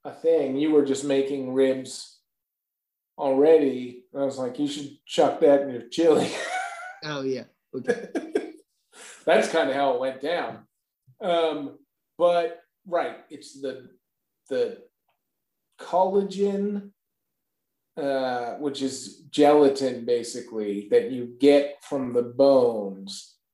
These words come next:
Speaker 1: that would thicken up, like, give extra richness to your chili.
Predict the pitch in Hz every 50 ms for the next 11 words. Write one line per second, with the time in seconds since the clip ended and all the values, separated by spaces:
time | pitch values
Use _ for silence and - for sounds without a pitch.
0 | _ _ - 147 139 131 120 117 110 - - _ - 160 156 151 156 151 147 139
1 | 131 123 - - 131 - _ 143 135 123 117 110 110 107 - _ _ - - -
2 | _ - 170 151 131 131 151 151 147 139 143 - - 185 160 139 - - - -
3 | - 135 120 110 110 120 120 117 117 - - - 98 101 92 90 - - - -
4 | - 120 110 104 101 85 - - - - 107 - - - - - - _